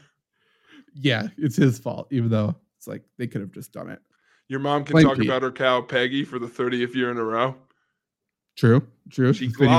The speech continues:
Speaker 2: glided
Speaker 1: not
Speaker 2: out
Speaker 1: heard that
Speaker 2: there.
Speaker 1: story yet. She sure did. She showed herself, Jake.
Speaker 2: Don't know if you've ever heard that one before, but
Speaker 1: <laughs>
Speaker 2: and Janet, shout out to you. It's a good story. I, I can't wait to hear it again. And well,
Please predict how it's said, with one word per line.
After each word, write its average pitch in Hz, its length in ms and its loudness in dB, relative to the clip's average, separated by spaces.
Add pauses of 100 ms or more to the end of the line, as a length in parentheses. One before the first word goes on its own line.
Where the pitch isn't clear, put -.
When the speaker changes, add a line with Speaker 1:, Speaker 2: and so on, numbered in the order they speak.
(160)
Speaker 2:
glided 139 120 0
Speaker 1:
not 113 140 2
Speaker 2:
out 110 60 -2
Speaker 1:
heard 113 80 0
that 113 80 0
Speaker 2:
there. - 60 -8
Speaker 1:
story 123 220 -2
yet. 131 140 0 (720)
She - 160 -2
sure 120 180 -2
did. 90 220 -12
She 151 100 0
showed 196 260 6
herself, 117 360 -4
Jake. - 360 -14 (1900)
Speaker 2:
Don't 165 160 4
know 160 80 6
if 147 100 4
you've 139 140 0
ever 131 200 2
heard 131 240 0
that 101 200 -8
one 78 180 -16
before, - 420 -20
but 104 160 -10 (460)
Speaker 1:
<laughs> - 580 -8
Speaker 2:
and 170 300 2
Janet, 220 380 4
shout 247 280 2
out 240 160 4
to 226 60 -8
you. 151 280 -2 (100)
It's 156 160 -10
a - 20 -8
good 220 240 -4
story. 117 360 -8 (100)
I, 135 100 0
I 151 240 2
can't 165 260 0
wait 160 180 -2
to 151 60 -6
hear 135 200 0
it 113 80 -8
again. 104 260 -12 (440)
And 208 180 2
well, 269 240 8